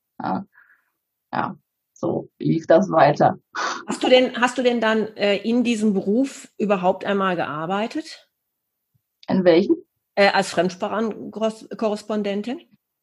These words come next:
Speaker 1: Ja, ja, genau. Und dann sind wir ja hier rausgezogen aufs Land, also von Berlin nach Müncheberg.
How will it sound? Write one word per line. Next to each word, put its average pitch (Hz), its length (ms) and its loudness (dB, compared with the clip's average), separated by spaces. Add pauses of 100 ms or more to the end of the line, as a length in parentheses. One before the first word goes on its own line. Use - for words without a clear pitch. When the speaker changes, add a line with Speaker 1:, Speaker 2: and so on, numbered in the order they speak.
(200)
Speaker 1:
Ja, 240 260 8
ja, 220 280 8
genau. 226 420 8
Und 175 80 2
dann 202 260 6
sind 269 220 4
wir 269 100 6
ja 254 140 6
hier 254 160 0
rausgezogen 320 760 0
aufs - 220 0
Land, 392 300 4
also 226 220 -4
von 233 220 -2
Berlin 220 340 2
nach 233 160 2
Müncheberg. 277 600 4